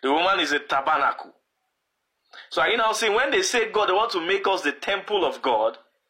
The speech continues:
I, is a wo-, is a, that is a feminine thing, is a woman thing. You, you get that concept? Is a woman who can house God.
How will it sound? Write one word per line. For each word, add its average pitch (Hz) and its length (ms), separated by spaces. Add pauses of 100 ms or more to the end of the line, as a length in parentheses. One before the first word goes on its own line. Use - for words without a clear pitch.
(240)
I, 143 140 (180)
is 175 160
a 165 100
wo-, 190 240
is 170 140
a, 170 200
that 185 220
is 165 120
a 165 120
feminine 180 520
thing, 156 140
is 147 100
a 156 100
woman 175 400
thing. 110 320 (400)
You, 151 120
you 170 200
get 185 140
that 175 160
concept? 160 500 (220)
Is 147 180
a 151 80
woman 147 460 (580)
who 180 120
can 156 240
house 151 400
God. 107 500